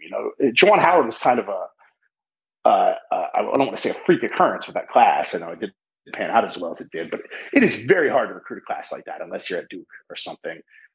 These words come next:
without coaching. And now I think you're kind of seeing Woodson take the next step forward because he's got something to point to, and he's not really selling a dream anymore. He's selling some, at least some tangible evidence that the program is heading in the right direction.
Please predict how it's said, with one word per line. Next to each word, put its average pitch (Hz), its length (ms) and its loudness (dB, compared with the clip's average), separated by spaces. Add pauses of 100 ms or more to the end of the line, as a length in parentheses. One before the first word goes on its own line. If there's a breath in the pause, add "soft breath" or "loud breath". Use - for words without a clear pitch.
(160)
without 107 320 2
coaching. 73 400 -4
And 95 80 -2
now 180 180 6
I 143 60 4
think 156 180 2
you're 127 100 -4
kind 120 200 0
of - 40 -10
seeing 107 440 -4 (600)
Woodson 147 280 2
take 127 160 -6
the 117 60 -6
next 107 160 -8
step - 200 -6
forward 214 340 4
because 117 220 -12
he's 101 120 -14
got 147 200 -2
something 104 220 -6
to 90 60 -16
point 196 320 -10
to, 131 80 -4
and 98 80 -6
he's - 140 -16
not 117 140 -8
really 110 160 -8
selling 113 260 -2
a 92 40 -16
dream 180 340 -4
anymore. 90 300 -10
He's - 160 -10
selling 147 220 2
some, - 140 -10 (160)
at 113 80 -4
least 190 240 0
some 220 200 4
tangible 143 420 -2
evidence 104 420 -2
that 104 120 -10
the - 60 -20
program 135 380 -2
is - 100 -12
heading 151 240 0
in 104 60 -12
the 98 80 -12
right 98 140 -10
direction. - 440 -4